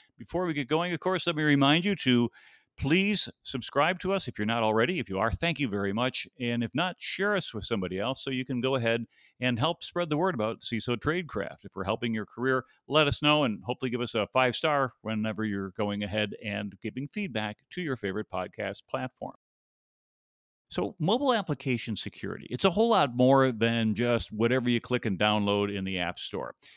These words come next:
It turns out that <laughs> I've learned an awful lot doing this episode, that there's an entire ecosystem out there and a lot of moving parts, particularly if you're in an organization that does mobile app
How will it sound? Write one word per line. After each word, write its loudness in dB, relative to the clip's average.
It 0
turns 0
out 2
that 2
<laughs> -8
I've 6
learned 4
an 4
awful 0
lot 0
doing -4
this -2
episode, -2
that -2
there's -2
an -2
entire 0
ecosystem 0
out -4
there -2
and -4
a -4
lot -4
of -6
moving -2
parts, -4
particularly -2
if -4
you're -2
in 2
an 2
organization 0
that -4
does -6
mobile -2
app -6